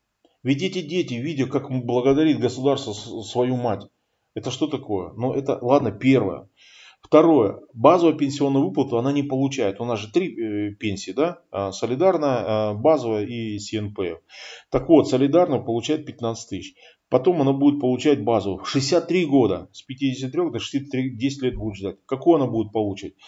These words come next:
Там ведь должен уже стаж. А стаж опять-таки нету. Значит, она получает опять минимально. И по анализу года это еще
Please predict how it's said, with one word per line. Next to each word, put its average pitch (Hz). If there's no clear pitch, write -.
Там 147
ведь 143
должен 143
уже 110
стаж. -
А -
стаж 165
опять-таки 165
нету. 107
Значит, 135
она 143
получает 143
опять 156
минимально. 113
И 120
по 123
анализу 120
года 127
это 104
еще 135